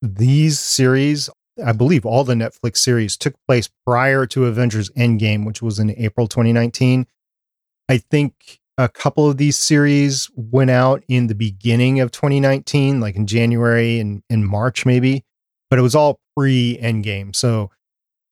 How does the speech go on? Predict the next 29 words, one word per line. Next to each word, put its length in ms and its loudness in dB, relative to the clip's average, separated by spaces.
none 360 4
of 80 0
it, 160 -2
since 200 0
they've 160 2
alluded 600 2
to 160 -4
the 80 -4
Marvel 240 -4
Cinematic 500 -4
Universe, 400 -6
or 100 -4
at 100 -10
least 160 -4
events 420 0
that 140 -4
occurred 400 0
within 260 0
the 80 0
Marvel 260 -4
Cinematic 460 0
Universe, 400 -6
whether 300 -2
or 60 -4
not 320 0
they're 220 0
in 180 0
the 100 -2
same 600 -2